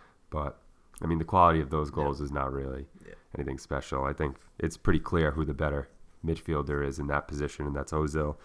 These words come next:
Speaker 1: So I think he's gonna start working his way back into the team. I wonder if Ozil starts versus Liverpool.
Speaker 2: That will be interesting to see.
Speaker 1: Yeah.
Speaker 2: I, I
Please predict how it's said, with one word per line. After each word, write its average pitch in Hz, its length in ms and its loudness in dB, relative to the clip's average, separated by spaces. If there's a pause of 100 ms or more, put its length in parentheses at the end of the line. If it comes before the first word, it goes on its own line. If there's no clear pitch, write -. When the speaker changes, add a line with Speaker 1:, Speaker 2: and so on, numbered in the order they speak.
(420)
Speaker 1:
So - 160 0
I 98 80 10
think 123 220 4
he's 113 160 2
gonna 107 140 6
start 95 260 6
working 90 240 2
his 80 80 -2
way 87 140 2
back 85 240 2
into 80 180 -4
the 78 80 0
team. 78 380 -4 (600)
I 92 140 4
wonder 127 680 4
if 101 320 -2 (120)
Ozil 90 520 2
starts - 680 2
versus 76 360 -2
Liverpool. 71 540 -4 (1040)
Speaker 2:
That 117 160 -10
will 123 120 -6
be 110 200 -6
interesting 101 460 -10
to 85 80 -14
see. 78 360 -10
Speaker 1:
Yeah. 76 280 2
Speaker 2:
I, 123 260 -2 (140)
I 123 240 -2